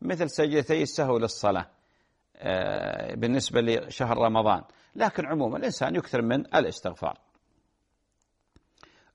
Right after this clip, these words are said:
أم وليد في، في، من السعودية تقول زوجها فيه زهايمر وعنده مرض في القلب، صام خمسة عشر يوم، تعب وأغمي عليه، تقول: "دينا مستشفى"،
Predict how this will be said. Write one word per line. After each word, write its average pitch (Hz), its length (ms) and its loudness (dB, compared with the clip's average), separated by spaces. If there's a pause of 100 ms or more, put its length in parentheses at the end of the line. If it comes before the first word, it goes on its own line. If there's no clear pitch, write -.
أم 147 140 0
وليد 147 240 4
في، 107 340 -2
في، 113 180 -2
من 120 140 0
السعودية 113 560 0
تقول 107 320 -2
زوجها 104 380 0
فيه 101 320 0
زهايمر 98 600 0
وعنده 101 420 -4
مرض 104 220 0
في - 100 -10
القلب، - 400 0
صام 117 220 2
خمسة 104 400 -4
عشر 101 280 -2
يوم، 98 180 0
تعب 101 360 0
وأغمي 104 380 -2
عليه، 98 340 0
تقول: 123 300 -4
"دينا 117 240 2
مستشفى"، 107 540 -2